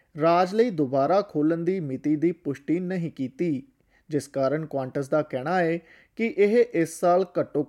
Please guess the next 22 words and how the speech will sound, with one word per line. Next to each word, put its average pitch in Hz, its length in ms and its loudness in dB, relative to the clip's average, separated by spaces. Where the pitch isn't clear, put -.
ਘੱਟ 165 180 -2
ਜੂਨ 139 400 -6
ਤੱਕ 160 340 -2
ਡਾਰਵਿਨ 139 580 -2
ਤੋਂ 202 220 -2
ਬਾਹਰ 139 400 -2
ਕੰਮ 185 240 0
ਕਰਨਾ 220 400 -2
ਜਾਰੀ 190 320 0
ਰੱਖੇਗੀ। 160 560 -2
ਸਿਡਨੀ 196 460 0
ਤੋਂ 262 220 4
ਲੰਡਨ 147 420 0
ਦੀ 202 120 -4
ਸੇਵਾ 143 400 0
ਵੀ 170 280 0
ਸਿੰਗਾਪੁਰ 220 600 2
ਦੀ 233 120 -2
ਬਜਾਏ 143 520 0
ਡਾਰਵਿਨ 185 540 2
ਰਾਹੀਂ 147 280 -4
ਹੋਵੇਗੀ। 143 560 -4